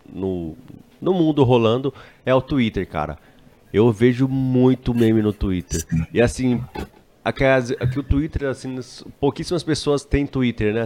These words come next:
Speaker 1: Pouquíssimas, assim, entre aspas, porcentagem de pessoas que estão no Instagram e aí que estão no Twitter é muito, muito maior, né? O Twitter é bem reduzido o número. Mas, cara, tudo que acontece no mundo, é, de informação nasce no Twitter. Memes nascem no Twitter e vão para o Instagram.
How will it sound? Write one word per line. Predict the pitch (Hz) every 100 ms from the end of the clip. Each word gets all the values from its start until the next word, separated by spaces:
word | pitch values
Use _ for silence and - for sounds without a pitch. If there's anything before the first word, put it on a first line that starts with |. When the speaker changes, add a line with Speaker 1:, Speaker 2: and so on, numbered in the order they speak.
| -
Speaker 1:
Pouquíssimas, | 120 - - 127 117
assim, | -
entre | 101 -
aspas, | 104 95 - - - _
porcentagem | 123 131 127 - 131 143
de | 131
pessoas | 123 120 113
que |
estão | 120
no | 117
Instagram | - 110 101 107
e | 107
aí | 107
que |
estão | - 110
no |
Twitter | 107 104 127 120
é |
muito, | 113 113 120 - 135 131 117 - -
muito | 117 131 131
maior, | 143 135 104 95
né? | 104
O |
Twitter | - 110 113
é | 117
bem | 92 104 123
reduzido | 131 127 113 117
o |
número. | 113 101 90 - - - - -
Mas, | 117 -
cara, | 139
tudo | - - 233 262 247
que | 214
acontece | 196 202 151 139 143 151
no | 160 180
mundo, | 175 160 160 160 160 151 - _ _ _ _
é, | 120 123 120 117 110 107
de | 120
informação | 135 - 143 139 127 - 139 147 147
nasce | 135 135 139 143
no | 143
Twitter. | - 135 110 110 107
Memes | 110 127 156 180 190 - -
nascem | 120 120 127 131 135
no | 135
Twitter | 131 120 120 123 131 131
e | -
vão | 120 113 117
para | 123 120
o |
Instagram. | 117 117 98 78